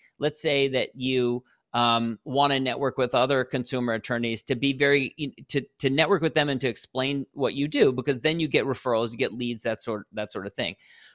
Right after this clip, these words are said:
Well, if you use a podcast and you interview, let's say, the head of a consumer attorneys group, whether it's a bar association or a state level type of attorneys, consumer attorneys type of group,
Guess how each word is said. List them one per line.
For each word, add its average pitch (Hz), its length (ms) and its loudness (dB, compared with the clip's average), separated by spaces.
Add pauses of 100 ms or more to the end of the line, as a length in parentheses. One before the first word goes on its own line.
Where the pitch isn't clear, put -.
Well, 170 320 6
if 175 220 4
you 269 500 2
use 185 300 -2
a 208 60 4
podcast 123 520 0
and 131 160 0
you 135 140 -2
interview, 143 560 0
let's 135 180 0
say, 131 160 4
the 117 200 2
head 143 420 4
of 139 160 6
a 120 60 0
consumer 143 500 -2
attorneys 123 640 -2 (320)
group, 143 380 6
whether 127 260 2
it's 113 140 -4
a 117 60 -4
bar 127 260 4
association 139 680 0
or 110 160 -4
a 104 40 -8
state - 440 2 (260)
level 147 400 6
type 131 240 2
of 123 220 0 (240)
attorneys, 143 440 -2
consumer 139 520 -2
attorneys 135 560 -2 (240)
type 139 180 2
of 127 140 0
group, 175 300 4